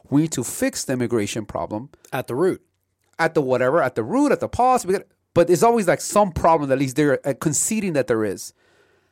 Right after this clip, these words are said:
Speaker 1: And of course, you have conservatives that, that obviously will highlight that. And that's the issue, Charlie, is that when it comes to gun policy, gun culture, you have one side that is screaming and pulling their hair out that we have a problem. And the other side that said, "Nothing to look at here.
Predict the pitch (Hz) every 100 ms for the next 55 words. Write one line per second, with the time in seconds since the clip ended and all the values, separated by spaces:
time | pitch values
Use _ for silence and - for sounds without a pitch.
0 | _ _ _ _ _ _ - 165 165 143
1 | 131 - - 185 113 123 117 - 117 220
2 | 123 107 101 104 - 110 110 113 - 104
3 | 104 113 98 92 - _ - 147 139 165
4 | 175 - 147 139 - 92 - 76 87 90
5 | 120 113 113 92 123 120 - 165 175 -
6 | 135 107 127 139 156 156 156 _ _ _
7 | - 135 156 156 - 156 147 117 123 107
8 | - - 139 165 - 196 180 123 117 101
9 | 101 107 156 226 - 254 254 277 _ _
10 | _ _ _ - 110 123 117 - 123 113
11 | - - 156 233 247 254 240 214 139 131
12 | - 196 185 156 180 160 143 120 113 127
13 | 160 147 - 151 147 123 151 160 170 156
14 | 135 113 117 156 151 131 139 104 90 76